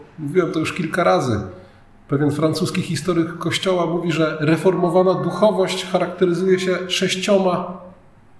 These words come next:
charakterystycznymi cechami. To jest duchowość Słowa Bożego, duchowość psałterza, duchowość Dnia Pańskiego, Wieczerzy Pańskiej, Opatrzności Bożej i właśnie szafarstwa.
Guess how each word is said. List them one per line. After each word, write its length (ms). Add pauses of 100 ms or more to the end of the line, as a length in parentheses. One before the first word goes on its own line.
(120)
charakterystycznymi 1080
cechami. 540 (600)
To 80
jest 180
duchowość 420
Słowa 380
Bożego, 400
duchowość 400
psałterza, 760 (520)
duchowość 440
Dnia 400
Pańskiego, 600
Wieczerzy 440
Pańskiej, 580
Opatrzności 680
Bożej 360 (560)
i 160
właśnie 440
szafarstwa. 840